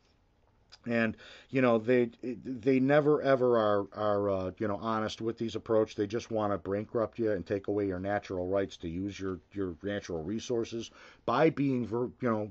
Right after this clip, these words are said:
born on this planet, we have the natural right to use the planet. Um,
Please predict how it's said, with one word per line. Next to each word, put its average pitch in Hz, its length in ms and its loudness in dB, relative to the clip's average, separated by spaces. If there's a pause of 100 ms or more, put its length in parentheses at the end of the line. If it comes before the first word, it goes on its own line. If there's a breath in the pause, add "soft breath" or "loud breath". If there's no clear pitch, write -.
born 135 280 2
on 104 160 0
this 101 140 -4
planet, 131 520 -2
we 117 180 -2
have 117 200 2
the 107 80 -4
natural 117 500 2
right 123 280 4
to 117 80 -2
use 170 260 -2
the 101 100 -2
planet. 85 440 -10 (520 loud breath)
Um, 113 520 4